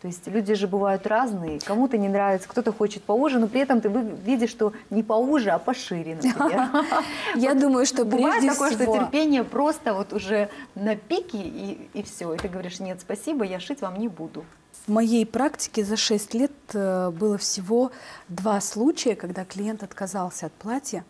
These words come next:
Speaker 1: Не ты отказалась, клиент
Speaker 2: Клиент,
Speaker 1: отказался.
Speaker 2: конечно, потому что у меня нет морального права отказываться от клиента. И вообще, знаете, я считаю, что прежде чем, а, должно понравиться платье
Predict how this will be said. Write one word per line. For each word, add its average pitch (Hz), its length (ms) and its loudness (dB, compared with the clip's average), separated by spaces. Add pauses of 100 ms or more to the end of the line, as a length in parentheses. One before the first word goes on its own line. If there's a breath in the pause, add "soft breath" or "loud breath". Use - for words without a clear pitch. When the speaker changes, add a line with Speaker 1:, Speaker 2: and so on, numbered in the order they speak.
(180)
Speaker 1:
Не 240 100 4
ты 240 240 2
отказалась, 170 480 -2
клиент 180 380 -4
Speaker 2:
Клиент, 220 220 0
Speaker 1:
отказался. 180 280 -2
Speaker 2:
конечно, 208 540 0
потому 208 320 -2
что - 200 -6
у 196 60 -2
меня 208 240 2
нет 202 260 0
морального 180 460 -2
права 180 340 -6
отказываться 160 600 -6
от - 80 -10
клиента. 160 460 -4 (360 soft breath)
И 277 60 2
вообще, 320 300 4
знаете, 240 400 0 (360 loud breath)
я 233 100 4
считаю, 247 300 2
что 208 360 2 (280 loud breath)
прежде 240 320 2
чем, 214 360 0
а, 196 500 0
должно 214 320 2
понравиться 190 500 -2
платье 262 440 2